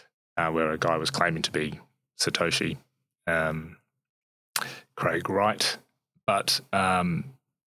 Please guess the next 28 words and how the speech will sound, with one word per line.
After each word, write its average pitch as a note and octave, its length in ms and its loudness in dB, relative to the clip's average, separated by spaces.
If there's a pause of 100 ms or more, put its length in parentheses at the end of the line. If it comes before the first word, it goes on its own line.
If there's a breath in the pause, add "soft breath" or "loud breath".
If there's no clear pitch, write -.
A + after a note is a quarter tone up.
(840)
that A2+ 220 2 (100)
is G2 320 2
a G2 60 0
protocol F#2+ 580 2
that F2+ 240 0
has, F2+ 500 2 (880 loud breath)
its - 160 2
blockchain G#2 600 2
ledger F2 360 2
is E2 460 2 (140)
complete. G2 540 0
It's, - 240 2
you, G#2 300 2
you - 360 -2
haven't G2 200 2
had F#2+ 300 0
any, B2 440 0 (180)
um, F#2 400 2
third G#2 340 0
parties F#2 440 2
being F2+ 180 0
able F#2 240 2
to F2 300 -2 (500 loud breath)
take C3+ 180 0
control A#2+ 540 2
of - 260 -4
the E2+ 260 2 (140)
pro-, F2+ 220 2